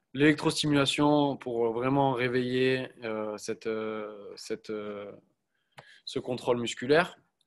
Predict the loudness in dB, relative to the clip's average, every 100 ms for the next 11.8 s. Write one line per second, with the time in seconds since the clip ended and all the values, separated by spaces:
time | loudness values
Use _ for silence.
0 | _ 4 6 6 4 -2 0 2 4 4
1 | 4 2 2 0 -2 -4 0 2 4 2
2 | 2 -6 -2 0 2 0 -2 -4 2 2
3 | 2 -8 _ -20 -20 -2 -2 2 2 2
4 | 2 2 0 -2 2 4 6 6 6 6
5 | 8 8 6 -6 _ _ -6 0 2 4
6 | 2 2 -2 -2 -2 -6 -4 2 2 2
7 | -8 -8 0 0 0 _ _ -20 -20 _
8 | _ _ _ _ _ _ -10 -2 2 6
9 | 6 6 6 2 0 0 -2 2 6 8
10 | 6 2 2 2 2 -2 -4 -8 -10 -4
11 | -2 2 2 2 -4 -10 -16 -20